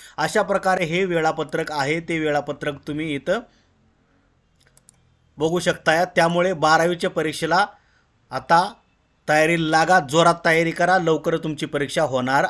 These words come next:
आहे. अधिकृत वे-, वेळापत्रक हे तुमच्या कॉलेजच्या शिक्षकाकडूनच घ्या. त्यामुळे हा व्हिडिओ पहा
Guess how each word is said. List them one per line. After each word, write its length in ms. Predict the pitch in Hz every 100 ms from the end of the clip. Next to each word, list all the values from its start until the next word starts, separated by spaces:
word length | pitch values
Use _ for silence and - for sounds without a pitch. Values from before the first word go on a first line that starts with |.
| -
आहे. 600 | 131 117 135 147 107 - _ - -
अधिकृत 420 | 139 175 208 233
वे-, 160 | 220 208 202 _ _ _ _ _ _
वेळापत्रक 600 | 139 175 196 202 202 180 160
हे 100 | 175
तुमच्या 420 | 175 165 190 185
कॉलेजच्या 520 | 185 165 165 156 180
शिक्षकाकडूनच 1000 | - 170 175 165 165 160 156 175 240 - - _ -
घ्या. 380 | 117 139 151 123 - _ _ -
त्यामुळे 280 | 147 185 202
हा 220 | 165 180
व्हिडिओ 320 | 175 185 190
पहा 320 | 190 160 165